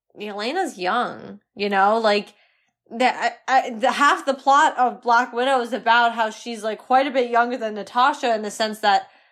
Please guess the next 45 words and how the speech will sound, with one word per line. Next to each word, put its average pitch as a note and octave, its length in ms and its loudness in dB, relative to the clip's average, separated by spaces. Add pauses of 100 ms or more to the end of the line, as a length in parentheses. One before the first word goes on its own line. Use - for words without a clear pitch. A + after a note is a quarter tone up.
(220)
Natasha A#3+ 720 0 (100)
was G#3 220 -8
separated B3 640 2
from B3 220 -6
her B3 420 0
and, F#3 520 -4
you F#3+ 120 -2
know, F3+ 400 0 (440)
Natasha C4+ 480 0
could B3 200 -4
get A3+ 120 0
out B3 260 2
before A3 360 -4
Yelena G#3+ 500 -4
was G3+ 160 -6
even G#3+ 220 -6
considered G#3+ 360 -4
a F3+ 40 -2
full, G#3+ 480 -4
like, F3 280 -6 (360)
widow. G3+ 720 0 (300)
So A3+ 540 2 (320)
that's A#3 240 2
why A#3 220 4
my A3 200 0
only A#3+ 180 -4
thought A3 220 2
is, G3+ 160 -4
if G3 160 -8
anything, C4 520 -4
it B3+ 120 -4
almost A3+ 360 -4
seems G#3+ 240 -6
that G3+ 240 2
it G#3 160 -6
confirmed G#3+ 580 -2
that G3 80 -4
he G3+ 140 -8
thinks G3 260 -8
the G3 100 -8
Red F#3+ 220 2
Room's F#3+ 200 -10
still F#3 260 -2
in E3+ 80 -8
existence. - 1000 -12